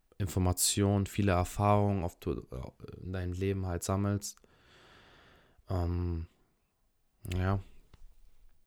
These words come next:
Ich hoffe, das hat euch so weit erstmal gefallen.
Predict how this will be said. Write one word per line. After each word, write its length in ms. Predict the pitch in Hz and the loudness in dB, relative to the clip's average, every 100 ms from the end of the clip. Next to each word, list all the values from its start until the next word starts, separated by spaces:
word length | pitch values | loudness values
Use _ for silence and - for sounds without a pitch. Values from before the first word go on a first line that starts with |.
| - _ - - _ | -20 _ -20 -20 _
Ich 160 | 104 - | 2 6
hoffe, 260 | 110 - | 6 8
das 180 | 104 95 | 8 6
hat 120 | 104 | 4
euch 140 | 98 90 | 4 4
so 380 | - 98 95 95 | 4 6 6 6
weit 240 | 95 95 | 4 2
erstmal 320 | 101 - 92 | -2 2 0
gefallen. 520 | 87 - 98 110 147 | -2 0 2 4 2